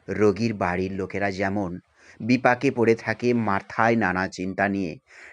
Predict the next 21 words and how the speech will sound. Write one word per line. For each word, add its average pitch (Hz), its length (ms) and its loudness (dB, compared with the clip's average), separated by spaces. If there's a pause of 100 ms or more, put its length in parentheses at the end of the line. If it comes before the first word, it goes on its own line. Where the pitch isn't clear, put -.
ঠিক 185 120 4 (120)
তেমনই 147 360 6 (120)
বহিঃ 110 300 -2 (260)
বিভাগে 135 340 4 (120)
দেখাতে 110 340 0 (100)
আসা 139 220 -4 (560)
রোগীর 120 500 0 (140)
বাড়ির 107 340 0 (140)
লোকেরা 107 380 -2 (460)
এবং 98 240 -4 (140)
রোগীরা, 95 400 -2 (460)
তৎসহ 196 380 6 (240)
আরামবাগ 147 500 6 (380)
হাসপাতাল 120 640 2 (180)
এবং 110 160 0 (140)
বিভিন্ন 120 400 -4 (220)
কাজে 95 260 0 (100)
আসা 107 220 -4 (1000)
আপামর 180 380 6 (240)
সাধারণ 123 580 0 (160)
জনগণও 120 480 2